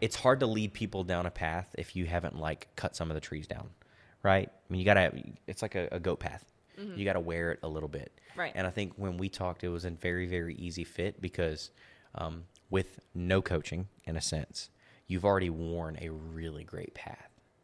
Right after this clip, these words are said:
Speaker 1: We're just trying to go up a mountain,
Speaker 2: Yeah.
Speaker 1: right? We're trying to ascend a mountain. Uh, and that would be my last thing to tell people is that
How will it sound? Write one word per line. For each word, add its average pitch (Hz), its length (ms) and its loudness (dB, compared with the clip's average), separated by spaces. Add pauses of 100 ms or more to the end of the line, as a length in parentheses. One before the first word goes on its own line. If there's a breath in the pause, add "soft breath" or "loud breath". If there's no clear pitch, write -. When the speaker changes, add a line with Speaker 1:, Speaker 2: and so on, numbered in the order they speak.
(120)
Speaker 1:
We're 87 140 0
just - 440 -6 (420 soft breath)
trying 85 200 -8
to 85 60 -10
go 80 220 -4
up - 120 -12
a 143 40 -14
mountain, - 340 -12 (280)
Speaker 2:
Yeah. 82 120 -4
Speaker 1:
right? - 140 -8 (240 loud breath)
We're - 60 -6
trying 123 200 0
to 90 80 0
ascend 95 340 -2
a 85 40 0
mountain. 80 460 -2 (380 loud breath)
Uh, 85 240 -2
and 90 260 -2
that 95 140 8
would 92 120 2
be 92 80 0
my 90 140 -2
last 82 340 -2
thing 85 240 -4
to 87 120 -10
tell 95 180 0
people 80 380 -6
is - 120 -10
that 80 280 -6